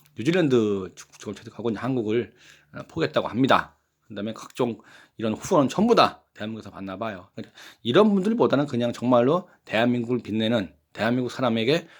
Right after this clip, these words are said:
조금 더 많은 후원이 가는 게 좋지 않을까, 개인적으로 그런 생각이 듭니다. 대한민국은 조금 아쉬운 게 있죠. 이상입니다. 분위기가 뭐 좋지는 않고요.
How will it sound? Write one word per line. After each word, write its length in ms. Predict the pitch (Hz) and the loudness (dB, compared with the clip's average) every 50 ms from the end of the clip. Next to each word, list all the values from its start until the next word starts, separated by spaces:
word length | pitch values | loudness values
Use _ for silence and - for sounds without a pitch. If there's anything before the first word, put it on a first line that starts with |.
| _ _ - | _ _ -14
조금 260 | - 220 - 190 143 | -8 -4 -2 0 2
더 300 | 127 107 92 90 - _ _ _ | 2 2 0 -2 -10 _ _ _
많은 420 | - - 98 104 107 107 104 101 - - - - - - | -10 -8 -8 -6 -6 -8 -10 -10 -12 -14 -16 -16 -16 -12
후원이 280 | - - 180 160 143 | -6 -4 -2 -2 -2
가는 160 | - 101 107 | -4 -8 -10
게 40 | 104 - | -10 -10
좋지 200 | - - - - | -8 -8 -8 -6
않을까, 420 | 98 98 101 - - 82 78 - _ _ _ - - - | -6 -6 -6 -6 -8 -10 -10 -14 _ _ _ -20 -14 -10
개인적으로 320 | 104 101 98 101 92 - | -10 -8 -8 -10 -12 -12
그런 100 | 101 98 | -14 -14
생각이 200 | - 104 101 92 | -12 -12 -14 -12
듭니다. 360 | - - 110 101 92 92 - _ _ _ _ _ | -8 -6 -6 -6 -6 -8 -14 _ _ _ _ _
대한민국은 520 | - 101 98 98 95 92 98 98 113 110 | -6 -6 -6 -6 -6 -14 -16 -18 -18 -18
조금 280 | - 147 147 143 - - _ _ _ _ | -20 -20 -20 -20 -20 -20 _ _ _ _
아쉬운 360 | - - - - - 95 90 | -20 -20 -20 -20 -20 -20 -20
게 180 | 90 85 85 - - - | -20 -20 -20 -20 -20 -20
있죠. 360 | 92 95 92 _ - - 98 - _ _ _ - - - - - - - | -20 -20 -18 _ -18 -18 -18 -20 _ _ _ -18 -14 -14 -12 -12 -8 -4
이상입니다. 300 | - 160 180 185 180 - | 0 2 4 4 4 2
분위기가 360 | - 165 202 214 214 208 214 185 | 2 0 -2 -2 0 0 0 0
뭐 100 | 180 165 | -2 -2
좋지는 380 | - - 139 - - 170 139 | -4 -6 -8 -8 -6 -8 -8
않고요. 300 | 110 - - 139 131 110 | -8 -8 -10 -12 -12 -12